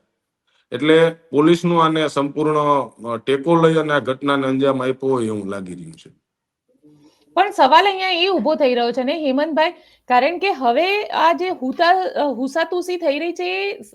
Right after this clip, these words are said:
Speaker 2: હુસાતુસી એ થઈ રહી છે કે કોંગ્રેસનો કાર્યકર્તા, આમ આદમી પાર્ટીનો કાર્યકર્તા કે ભારતીય જનતા પાર્ટીનો કાર્યકર્તા?
Speaker 1: બેન, ચોક્કસપણે એમના, અ, કોંગ્રેસના ઓફિશિયલ એકાઉન્ટ્સ છે, એમના ઉપર એમની પોસ્ટ છે,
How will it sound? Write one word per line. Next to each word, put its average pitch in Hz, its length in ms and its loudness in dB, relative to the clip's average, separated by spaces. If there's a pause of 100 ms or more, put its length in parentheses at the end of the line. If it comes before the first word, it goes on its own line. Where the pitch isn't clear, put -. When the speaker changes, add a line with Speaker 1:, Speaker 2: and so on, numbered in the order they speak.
(100)
Speaker 2:
હુસાતુસી 320 720 -6
એ 359 120 -2
થઈ 359 180 0
રહી 285 120 -6
છે 330 100 -8
કે 370 120 -8
કોંગ્રેસનો 311 540 -6
કાર્યકર્તા, 320 560 -2
આમ 277 300 0
આદમી 311 200 -6
પાર્ટીનો 311 440 -4
કાર્યકર્તા 311 540 -2 (460)
કે 403 60 0
ભારતીય 370 500 2
જનતા 254 340 0
પાર્ટીનો 196 460 -4
કાર્યકર્તા? - 720 -12 (2250)
Speaker 1:
બેન, 147 160 0
ચોક્કસપણે 147 640 -2
એમના, 147 440 -2
અ, 117 640 -6 (160)
કોંગ્રેસના 139 560 0
ઓફિશિયલ 139 880 0
એકાઉન્ટ્સ 139 520 0
છે, 107 400 -2
એમના 135 300 -2
ઉપર 139 300 0
એમની 135 200 -4
પોસ્ટ 131 420 -8
છે, 135 260 -2